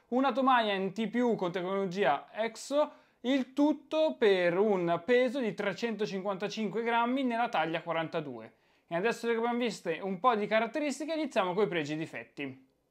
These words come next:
Iniziamo come al solito dalla suola di queste Ribelle Run X T. Come dicevo, suola Presa con mescola A T R Gum. Una suola che mi è piaciuta, una suola che ho trovato veramente molto grippante su quasi tutte le superfici.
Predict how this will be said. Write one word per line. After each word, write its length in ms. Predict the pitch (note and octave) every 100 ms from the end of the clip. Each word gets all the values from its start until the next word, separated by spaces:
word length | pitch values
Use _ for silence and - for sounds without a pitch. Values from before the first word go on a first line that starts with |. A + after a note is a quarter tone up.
| _ -
Iniziamo 340 | A#3+ C4 D#4
come 140 | D4 C4+
al 40 |
solito 200 | C4 B3+
dalla 240 | C4 A3 G#3
suola 340 | - A#3+ F3+
di 80 | E3
queste 320 | F3 - F#3
Ribelle 600 | F3+ F#3+ F#3 F3+ F3 F3
Run 360 | E3 D#3+ D#3+ E3+ G#3
X 200 | D#3 -
T. 260 | - C#3+ C3+ _ _ _
Come 200 | - C4+
dicevo, 420 | C#4+ C4+ C4+ C4+ C#4+
suola 500 | - C4 A3+ G3 F#3
Presa 600 | A3+ A#3+ C4 B3 C#4+ C#4
con 240 | - G3+
mescola 840 | F#3 F3+ F3+ A#3+ A3+ - A#3+ A#3+ B3
A 120 | A3+
T 120 | A3
R 440 | G#3 F3 E3 E3+
Gum. 540 | D3+ C3 B2 B2+ C3 - - - - -
Una 200 | C4+ D4
suola 320 | B3+ C4 B3
che 300 | G#3 G3 -
mi 100 | B3
è 100 | C4+
piaciuta, 720 | - G3+ - A3+ C4+ D4+ D4+ - - -
una 180 | A3 B3+
suola 300 | - B3+ B3+
che 80 | A3+
ho 80 |
trovato 380 | G#3 A3 A#3 G#3+
veramente 480 | F#3+ G#3+ B3 A#3 G#3
molto 360 | G#3+ B3 G#3+ F3+
grippante 1080 | G#3 C4+ - A3+ A3+ A3+ A3 B3+ C4 - _
su 160 | -
quasi 340 | G#3+ B3 A3+ C4+
tutte 280 | A3 -
le 100 | A3
superfici. 920 | G#3 G3 F#3 E3+ D3+ C#3+ - D3 -